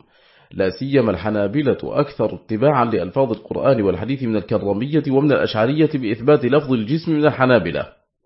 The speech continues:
فهذا مأثور عن الصحابة والتابعين. والحنبلية وغيرهم متنازعون في إطلاق هذا اللفظ كما سنذكره إن شاء الله، وليس للحنبلية في هذا اختصاص، ليس لهم قول في النفي والإثبات إلا وهو وما أبلغ منه موجود في عامة الطوائف وغيرهم،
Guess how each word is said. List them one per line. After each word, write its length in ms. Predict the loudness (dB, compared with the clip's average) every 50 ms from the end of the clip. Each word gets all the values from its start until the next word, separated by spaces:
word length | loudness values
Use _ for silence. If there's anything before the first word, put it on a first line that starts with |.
| _ _ _ _ _ _ _ _ _ _ _ _ _ _ _ _ _
فهذا 340 | -4 2 4 4 4 4 2
مأثور 480 | 0 -2 -4 -4 -4 -4 -2 -2 -2
عن 120 | -2 -2 -4
الصحابة 380 | -4 -6 -6 -4 -2 -4 -4 -2
والتابعين. 560 | -4 -6 -4 -4 -6 -6 -6 -8 -10 -12 -16 -18 -20 _ _ _ _ _ _ _ _ _
والحنبلية 720 | 2 2 4 2 0 0 2 2 0 0 0 0 0 0 0
وغيرهم 540 | 0 0 0 0 0 -2 -4 -4 -4 -4 -4
متنازعون 580 | -4 -4 -2 -2 -2 -2 -4 -4 -2 -4 -4
في 180 | -6 -6 -8 -8
إطلاق 360 | -8 -4 -4 -4 -4 -2 -4
هذا 240 | -2 -2 0 -2 -2
اللفظ 280 | -2 -2 -4 -6 -6
كما 260 | -6 -6 -4 -4 -4 -6
سنذكره 640 | -6 -6 -8 -8 -8 -8 -8 -8 -6 -6 -6 -8 -8
إن 80 | -10
شاء 240 | -6 -4 -4 -2 -2
الله، 240 | -4 -6 -8 -10 -10 -10 -12 _ _ _ _ _ _ _ -18 _ 4
وليس 340 | 6 6 6 6 4 4
للحنبلية 880 | 2 2 2 0 -2 -2 -2 0 0 0 0 0 0 -2 -2 -2 -4 -8
في 180 | -8 -4 -2 0
هذا 160 | 0 0 0
اختصاص، 720 | -4 -8 -10 -12 -12 -10 -8 -10 -10 -10 -12 -18 -20 _ _ _ _ -20 _ -2
ليس 480 | 2 6 8 8 8 6 6 4 2
لهم 260 | 4 4 4 2 0 -2
قول 340 | 0 2 2 2 0 -2
في 80 | -4 -4
النفي 280 | -4 -2 -2 -4 -2 -2
والإثبات 540 | -2 -2 -2 -4 -8 -2 0 2 2 2
إلا 360 | 0 -2 -2 -2 0 2 2 2
وهو 480 | 2 2 2 2 2 2 4 4 4
وما 300 | 6 6 6 6 6 4
أبلغ 380 | 2 2 2 2 2 2 0 0
منه 260 | 2 2 2 2 0
موجود 520 | 0 0 0 0 2 2 2 2 0 -2
في 140 | -4 -4 -2
عامة 320 | 2 4 4 4 4 2 0
الطوائف 520 | -2 -2 2 4 4 4 4 4 2 2
وغيرهم، 680 | 2 2 4 4 2 0 -2 -6 -8 -10 -12 -14 -14